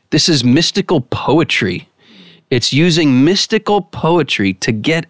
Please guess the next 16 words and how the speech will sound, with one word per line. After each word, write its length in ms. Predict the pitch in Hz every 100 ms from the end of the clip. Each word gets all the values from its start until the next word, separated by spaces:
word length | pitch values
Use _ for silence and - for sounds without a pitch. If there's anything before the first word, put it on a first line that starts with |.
| -
at 140 | 120
a 100 | 113
much 680 | 117 139 165 196 214 180 - -
richer, 680 | 113 131 180 - 170 120 - _
deeper 520 | 160 170 175 160 - _ _ _ _
meaning, 640 | 113 123 147 147 107 85 123 _ _ - _ _ -
right? 240 | 131 135
So 160 | - 139
we 100 | 127
have 300 | - 180 -
to 120 | 185
read 440 | 135 156 180 160
the 80 | 127
symbols 960 | - - - 156 185 143 95 90 - - _ - - - _ _
of 180 | 120 104
Genesis. 680 | 104 123 104 - - -